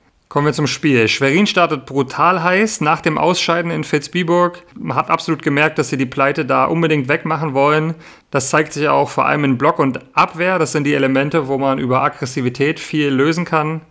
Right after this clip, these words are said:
Ersten Satz startet Schwerin direkt mit fünf Blocks. Suhl kann nur fünfunddreißig Prozent ihrer Angriffe verwerten. Suhl ist es in dem Spiel nicht gelungen,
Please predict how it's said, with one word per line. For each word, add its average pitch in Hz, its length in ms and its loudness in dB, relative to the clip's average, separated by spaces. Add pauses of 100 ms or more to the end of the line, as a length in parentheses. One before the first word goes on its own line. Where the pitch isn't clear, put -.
(260)
Ersten 156 400 0
Satz 139 240 0
startet 143 280 0
Schwerin 147 320 0
direkt 147 220 0
mit 131 120 -2
fünf 190 340 0
Blocks. - 560 0 (260)
Suhl 147 320 0
kann 147 200 -2
nur 143 120 2
fünfunddreißig 147 540 -2
Prozent 139 340 -2
ihrer 131 180 2
Angriffe 135 400 -2
verwerten. 156 800 -2 (640)
Suhl 180 320 0
ist 170 140 0
es 165 120 0
in 156 100 0
dem 147 100 2
Spiel 147 320 0
nicht 175 400 0
gelungen, 185 680 2